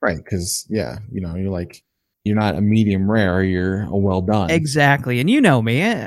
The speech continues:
Speaker 2: I'm always the tannest person in the office. <laughs> So
Speaker 1: Oh, a hundred percent.
Speaker 2: <laughs> So yeah, that, that,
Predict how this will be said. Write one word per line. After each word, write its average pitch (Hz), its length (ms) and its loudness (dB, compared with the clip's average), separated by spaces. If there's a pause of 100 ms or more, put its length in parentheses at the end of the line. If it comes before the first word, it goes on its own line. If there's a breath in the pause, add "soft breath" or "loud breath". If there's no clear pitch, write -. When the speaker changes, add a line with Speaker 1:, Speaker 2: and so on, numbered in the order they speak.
(100)
Speaker 2:
I'm 196 240 0 (100)
always 147 540 4
the - 120 -8
tannest 143 500 0
person 139 360 -2
in 120 100 0
the 107 100 -4
office. 123 680 -4
<laughs> - 60 -20 (300 soft breath)
So - 200 2 (160)
Speaker 1:
Oh, 110 280 4
a 82 60 -4
hundred 110 260 2
percent. 95 440 -2 (320)
Speaker 2:
<laughs> - 800 -8
So - 120 -2
yeah, 202 380 4
that, 143 300 -6
that, - 160 -8